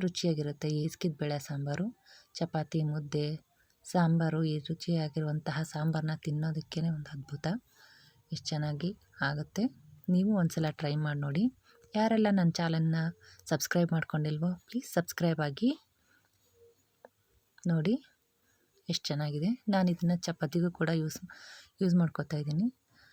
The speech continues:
ಹಾಗಾಗಿ ಒಂದು ಸ್ವಲ್ಪ ಗಟ್ಟಿಗೆ ಮಾಡಿದ್ದೀನಿ. ತುಂಬ ನೀರು ನೀರಾಗಿ ಏನು ಮಾಡಿಲ್ಲ. ನೋಡಿ, ತುಂಬ ಚೆನ್ನಾಗಿ ಬಂದಿದೆ. ಸ್ವಲ್ಪ ಕೊತ್ತಂಬರಿ ಸೊಪ್ಪನ್ನು ಕೂಡ ಹಾಕ್ತಾ ಇದ್ದೀನಿ.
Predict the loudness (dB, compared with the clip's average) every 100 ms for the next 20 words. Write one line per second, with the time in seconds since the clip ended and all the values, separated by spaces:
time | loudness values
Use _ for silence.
0 | -20 _ _ -8 -2 0 0 2 2 2
1 | 2 0 -2 -4 -2 2 2 2 0 -2
2 | 2 2 2 _ 2 4 6 6 6 4
3 | 2 0 -2 -2 -2 -2 -2 0 0 -2
4 | _ _ -20 -20 _ _ -20 _ -20 _
5 | -8 -6 -4 -4 0 0 0 -4 -4 -4
6 | -6 -6 -6 -6 -4 -2 -2 0 0 0
7 | -2 -4 -4 -4 -4 0 0 -2 -6 -6
8 | -4 2 2